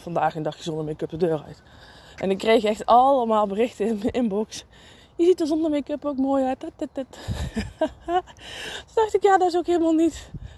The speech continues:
de boodschap." Ik, het is ook niet dat ik denk dat ik mezelf niet mooi vind zonder make-up. Maar het is gewoon, ik heb mezelf in maart voorgenomen, ehm, dat ik elke dag mezelf opmaak.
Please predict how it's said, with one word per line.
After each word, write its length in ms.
de 100
boodschap." 520
Ik, 140
het 120
is 100
ook 80
niet 140
dat 120
ik 160
denk 140
dat 100
ik 60
mezelf 400
niet 220
mooi 280
vind 220
zonder 240
make-up. 400
Maar 100
het 60
is 80
gewoon, 380
ik 140
heb 180
mezelf 680
in 140
maart 300
voorgenomen, 720
ehm, 360
dat 220
ik 260
elke 320
dag 500
mezelf 380
opmaak. 640